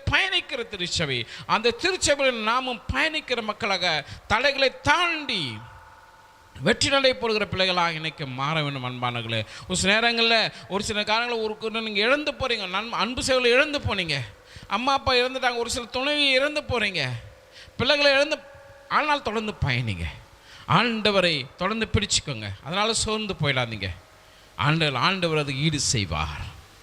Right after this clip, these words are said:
ஆண்டவர் அதற்கு ஈடு செய்வார். ஆண்டவங்களோடு உங்களை தொடர்ந்து நடத்துவார் அன்பானவர்களே. சமீபத்துல சகோதரன் நண்பர் ஒருவர் சொன்னார்,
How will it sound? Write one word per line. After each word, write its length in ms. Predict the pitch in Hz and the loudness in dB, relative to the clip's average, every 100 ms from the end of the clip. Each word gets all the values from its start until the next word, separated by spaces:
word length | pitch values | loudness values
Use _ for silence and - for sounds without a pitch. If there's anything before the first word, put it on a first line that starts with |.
| - 143 117 | -12 -6 2
ஆண்டவர் 540 | 165 220 220 220 202 | 4 4 2 4 4
அதற்கு 280 | 190 190 196 | 4 0 0
ஈடு 180 | 202 190 | 2 2
செய்வார். 680 | - 165 127 107 90 82 - - - 147 | 4 2 0 -2 -2 -4 -8 -12 -10 2
ஆண்டவங்களோடு 800 | 165 247 254 247 240 247 254 254 | 4 4 2 2 4 6 6 4
உங்களை 180 | 247 233 | 2 0
தொடர்ந்து 320 | 226 247 240 185 | 0 -2 -2 0
நடத்துவார் 560 | 165 226 - 208 175 147 | 0 -2 -2 0 0 0
அன்பானவர்களே. 580 | 123 113 98 90 82 90 - - - - | -2 -4 -4 -4 -6 -8 -8 -8 -4 0
சமீபத்துல 640 | 185 214 180 180 156 131 - - - - - - - - | 4 4 4 2 0 0 -2 -14 -20 -20 -20 -20 -20 -8
சகோதரன் 600 | - 165 165 185 170 156 | -4 -2 0 0 0 0
நண்பர் 260 | 156 170 160 | 0 2 2
ஒருவர் 340 | 147 147 135 - - - - | 4 2 0 -2 -16 -6 0
சொன்னார், 340 | 135 160 139 | 2 2 0